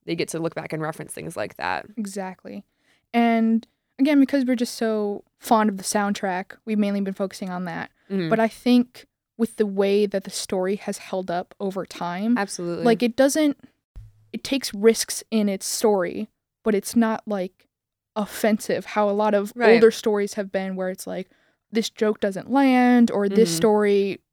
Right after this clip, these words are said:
Speaker 2: was a, was a product of its
Speaker 1: It was
Speaker 2: time.
Speaker 1: ahead of its time.
Speaker 2: <laughs> Yeah.
Speaker 1: I'll say it. Final
Speaker 2: Yep.
Speaker 1: Fantasy, it,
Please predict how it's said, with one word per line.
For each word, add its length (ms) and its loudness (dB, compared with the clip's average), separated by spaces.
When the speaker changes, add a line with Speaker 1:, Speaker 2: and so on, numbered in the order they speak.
Speaker 2:
was 200 0
a, 60 -2
was 200 4
a 40 -10
product 400 -2
of 100 -2
its 120 -6
Speaker 1:
It 140 -10
was 340 6
Speaker 2:
time. 100 8
Speaker 1:
ahead 220 4
of 120 2
its 200 -6
time. 680 4
Speaker 2:
<laughs> 0 -
Yeah. 160 8
Speaker 1:
I'll 220 8
say 460 8
it. 140 6
Final 240 8
Speaker 2:
Yep. 80 2
Speaker 1:
Fantasy, 800 2
it, 320 0